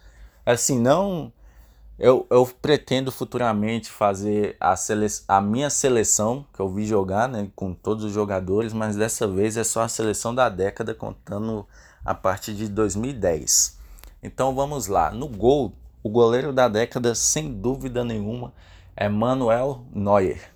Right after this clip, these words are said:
goleiro do Bayern de Munique, ganhou Copa do Mundo, ganhou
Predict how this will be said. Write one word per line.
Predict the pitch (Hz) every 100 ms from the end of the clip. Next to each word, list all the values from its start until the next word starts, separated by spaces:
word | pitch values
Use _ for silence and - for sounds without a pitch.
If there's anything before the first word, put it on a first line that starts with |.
| -
goleiro | 95 101 104 110 107
do | 101
Bayern | 95 110 107
de | 104
Munique, | 104 90 98 110 - - _ _ _ _ _
ganhou | 101 110 107
Copa | 104 - 131 - 110
do |
Mundo, | 95 98 113 110 98 - _ _
ganhou | 101 107 117